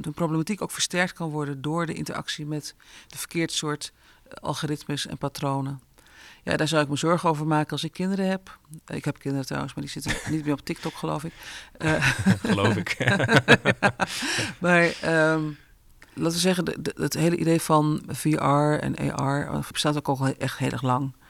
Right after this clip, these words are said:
Speaker 1: Dus daar zie ik helaas ook niet zo heel veel nieuws steeds. Dat vind ik wel, vind ik wel altijd een beetje teleurstellend. Dus het wordt elke keer weer opnieuw gebracht als, eh, de nieuwste vinding, de nieuwste dit, de nieuwste dat. En ik denk: "Ja,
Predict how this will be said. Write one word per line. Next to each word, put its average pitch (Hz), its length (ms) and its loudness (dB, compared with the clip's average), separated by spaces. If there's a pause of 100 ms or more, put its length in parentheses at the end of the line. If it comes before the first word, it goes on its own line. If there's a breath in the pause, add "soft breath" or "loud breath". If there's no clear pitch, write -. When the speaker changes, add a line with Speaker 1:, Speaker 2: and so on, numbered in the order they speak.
(580 loud breath)
Speaker 1:
Dus 147 140 0
daar 175 280 4
zie 196 220 0
ik 190 100 -2
helaas 180 420 4
ook 180 60 -6
niet 180 140 0
zo 170 60 0
heel 165 180 0
veel 147 140 -4
nieuws 165 340 0
steeds. 120 380 -4
Dat 147 180 -6
vind 175 120 -6
ik 151 80 -8
wel, 151 240 -4
vind 156 300 -6
ik 156 60 -8
wel 151 180 -6
altijd 156 300 -8
een 156 140 -4
beetje 143 180 -6
teleurstellend. 135 800 -2 (540 loud breath)
Dus - 160 -8
het 151 80 -6
wordt 160 140 -2
elke 170 200 -2
keer 160 160 -2
weer 151 100 2
opnieuw 170 240 2
gebracht 160 460 -2
als, 151 340 0
eh, 147 100 -2
de 147 120 -2
nieuwste 175 440 0
vinding, 160 360 -2
de 151 60 2
nieuwste 165 420 -4
dit, 160 240 -4
de 156 80 -6
nieuwste 151 340 -2
dat. 151 180 -2
En - 80 -6
ik 156 60 0
denk: 151 180 -2
"Ja, - 280 -10